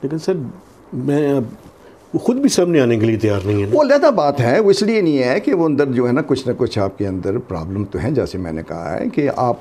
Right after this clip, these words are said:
Speaker 2: ना उस पाए के लोग नहीं।
Speaker 1: ठीक है, सर।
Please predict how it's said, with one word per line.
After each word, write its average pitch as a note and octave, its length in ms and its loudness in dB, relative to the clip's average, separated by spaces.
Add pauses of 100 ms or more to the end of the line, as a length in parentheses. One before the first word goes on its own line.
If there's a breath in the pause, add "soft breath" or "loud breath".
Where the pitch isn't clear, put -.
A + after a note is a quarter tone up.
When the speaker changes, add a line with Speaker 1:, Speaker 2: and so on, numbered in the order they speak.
Speaker 2:
ना C3 80 -2
उस - 220 -6 (640)
पाए D3 160 4
के D3 120 0
लोग G#2 240 0
नहीं। F#2 240 -8 (1080)
Speaker 1:
ठीक A#2 160 2
है, G#2+ 60 0
सर। G#2 200 -8